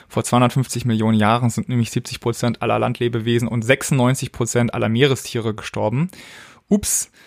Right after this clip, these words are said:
Ja, und das waren nicht die Dinosaurier, sondern die Dis-, Dinosaurier kamen danach, die dann ja auch nochmal ausgelöscht wurden. Also es gab mehrere Momente, ähm,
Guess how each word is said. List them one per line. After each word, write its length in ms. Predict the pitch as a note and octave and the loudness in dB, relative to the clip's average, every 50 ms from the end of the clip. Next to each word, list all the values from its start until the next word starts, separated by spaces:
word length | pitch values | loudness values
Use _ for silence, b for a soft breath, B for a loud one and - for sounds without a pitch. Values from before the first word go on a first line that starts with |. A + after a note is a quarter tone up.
| b b b b b | b b b b b
Ja, 140 | - B2 B2+ | -4 -2 -2
und 180 | C3+ - C3 B2+ | 0 0 2 2
das 160 | C#3+ C#3+ - | 2 2 2
waren 120 | D3+ C#3 | 2 4
nicht 160 | C#3+ F3+ - - | 4 4 2 2
die 60 | D#3+ | 0
Dinosaurier, 640 | C#3+ B2+ B2+ A2 A2+ G#2 G2+ A2 A2+ B2 D#3+ A#3+ B3 | 2 0 0 2 2 2 2 2 2 2 0 0 -2
sondern 220 | - B2+ B2+ B2 B2 | -2 -2 -2 0 -2
die 80 | B2 | -2
Dis-, 180 | B2 B2 A#2+ A#2 | -2 -4 -4 -4
Dinosaurier 540 | - C#3 C3+ C3 A#2 B2 B2+ C#3+ C3+ A#2+ A#2+ | -2 -2 -2 0 0 2 2 2 2 2 0
kamen 220 | - C#3 B2+ A#2+ | 0 -2 -2 0
danach, 380 | A2+ A2 A#2 C3+ C#3 C3 C#3+ C#3+ | -2 0 0 2 2 2 0 0
die 80 | - | -2
dann 140 | B2 A#2+ A#2 | -2 -2 -2
ja 80 | A#2 G#2+ | -2 -2
auch 100 | C3+ C#3+ | 0 2
nochmal 240 | D#3+ C3 B2 A#2 G#2+ | 2 4 4 4 2
ausgelöscht 500 | G#2+ A#2 - - A2 A2 A2 - - - | 0 -2 -4 -4 -4 -4 -4 -4 -6 -4
wurden. 260 | A2 A2+ B2 D3 D#3+ | -4 -4 -4 -4 -4
Also 200 | - A#2+ A#2+ C3 | -4 -2 0 0
es 140 | A#2 - - | 0 2 2
gab 140 | D3 - | 2 2
mehrere 400 | C#3+ C#3 D3+ D#3+ D#3 C#3 C3 C#3+ | 4 4 4 4 4 2 0 0
Momente, 760 | C3+ B2+ B2 B2 A#2+ A#2+ C3 C#3+ - D3 C3+ B2+ B2+ B2+ A#2 - - | 0 0 0 0 0 0 0 0 0 0 2 2 2 2 0 -2 -2
ähm, 460 | F#2 A#2 A#2 A#2 A#2 A2+ A2+ A2+ - | -2 -2 0 0 0 0 -2 -2 -4